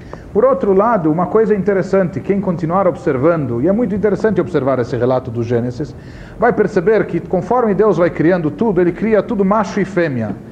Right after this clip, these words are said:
Ele criou animais, cada espécime, macho e fêmea. Lá. Criou aves, cada espécime, macho e fêmea. Criou peixes,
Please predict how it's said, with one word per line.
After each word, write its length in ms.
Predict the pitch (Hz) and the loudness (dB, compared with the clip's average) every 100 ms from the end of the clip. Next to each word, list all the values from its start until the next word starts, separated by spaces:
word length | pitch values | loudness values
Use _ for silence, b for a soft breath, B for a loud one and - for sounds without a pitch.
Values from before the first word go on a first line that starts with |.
| B B B B | B B B B
Ele 160 | 120 | -4
criou 280 | 123 139 156 | -2 2 2
animais, 840 | 156 147 151 165 160 156 - - - - - | 2 0 0 2 0 0 -4 -12 -16 -12 -4
cada 240 | 143 151 | 0 0
espécime, 840 | - 151 160 156 156 156 156 147 151 - - - | 0 0 0 0 -2 -4 -4 -6 -10 -18 -18 -8
macho 440 | 117 135 135 - | -2 0 0 -2
e 60 | 143 | -4
fêmea. 480 | - 147 139 113 98 | 0 0 0 -4 -6
Lá. 260 | 113 135 131 B B | -6 -6 -8 B B
Criou 300 | - 156 170 | 0 2 4
aves, 520 | 170 175 170 160 165 165 | 4 2 2 0 0 0
cada 220 | 170 165 | -2 0
espécime, 560 | 160 175 170 170 165 | -2 0 0 0 -8
macho 480 | 143 107 123 139 - | -6 -4 0 0 0
e 60 | 139 | -2
fêmea. 420 | 143 170 156 131 | 0 0 0 -4
Criou 260 | 151 170 170 | 0 0 0
peixes, 600 | 160 196 185 190 180 | 2 2 2 0 -2